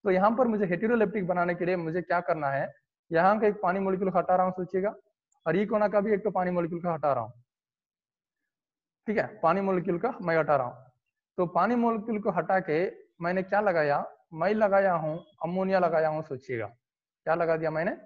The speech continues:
अमोनिया लगा दिया। अमोनिया का फार्मूला क्या है, एनएच थ्री। तो एनएच थ्री को मैं प्रयोग किया, ये भी एक neutral ligand है, इसका भी charge नहीं रहता, आप लोगों को खुद पता है, इसका भी charge,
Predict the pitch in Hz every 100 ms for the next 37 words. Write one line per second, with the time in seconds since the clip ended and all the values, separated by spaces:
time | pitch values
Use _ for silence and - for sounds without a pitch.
0 | _ _ _ 151 165 185 190 208 156 131
1 | 123 127 151 185 185 185 185 180 180 175
2 | 185 - 156 151 143 147 120 _ _ _
3 | _ _ _ _ _ 175 202 175 185 190
4 | 185 175 196 208 175 269 - 170 147 143
5 | 147 117 - _ _ - 170 175 226 202
6 | 208 185 170 185 170 143 135 123 113 _
7 | - 165 - 180 196 262 - 165 151 170
8 | 240 - _ _ _ - 156 165 165 143
9 | 202 202 151 156 160 233 - 202 240 147
10 | - 131 123 - _ - 143 151 165 -
11 | 156 196